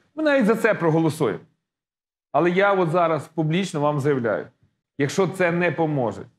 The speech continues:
і Карпати щезнуть, ми в серпні з Андрієм Івановичем, не в серпні, в вересні, будемо говорити зовсім на інших тонах. Тим більше вибори будуть на носі. І хай суспільство знає,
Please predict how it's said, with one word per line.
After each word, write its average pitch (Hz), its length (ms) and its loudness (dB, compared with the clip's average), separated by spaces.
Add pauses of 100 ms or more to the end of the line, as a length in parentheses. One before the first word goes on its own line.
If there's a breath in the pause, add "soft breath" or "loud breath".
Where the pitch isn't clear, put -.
(220)
і 143 60 -2
Карпати 127 500 -2
щезнуть, 143 500 -4 (400)
ми 143 100 -2
в 135 60 -4
серпні 151 340 -2
з 139 40 -2
Андрієм 139 300 -2
Івановичем, 151 480 -4 (240)
не 120 80 -10
в 117 40 -10
серпні, 110 260 -6
в 113 40 -8
вересні, 120 400 -6 (280)
будемо 190 220 -2
говорити 175 260 -2
зовсім 151 360 -4
на 143 60 -4
інших 151 260 -6
тонах. 117 340 -6 (220)
Тим 247 100 -2
більше 233 200 0
вибори 170 320 0
будуть 147 260 0
на 160 140 0
носі. 127 300 -4 (500)
І 135 80 -4
хай 180 200 2
суспільство 185 560 0
знає, 123 340 -2